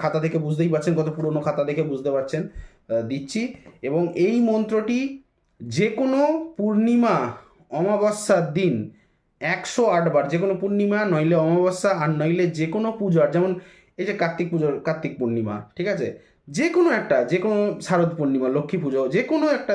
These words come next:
দিনে মোটামুটি বা গ্রহণ চলাকালীন আপনারা একশো আট বার পাঠ করে জপ করে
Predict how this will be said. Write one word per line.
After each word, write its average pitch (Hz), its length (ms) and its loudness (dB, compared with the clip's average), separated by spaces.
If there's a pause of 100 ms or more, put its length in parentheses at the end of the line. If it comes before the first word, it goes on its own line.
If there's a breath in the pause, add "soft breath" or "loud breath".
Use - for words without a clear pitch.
দিনে 175 160 0
মোটামুটি 170 540 -2
বা 226 160 0
গ্রহণ 151 340 2
চলাকালীন 160 500 2
আপনারা 151 280 -2
একশো 147 240 -4
আট 135 120 -2
বার 151 180 0
পাঠ 135 200 -4
করে 170 140 0
জপ 220 260 2
করে 247 160 2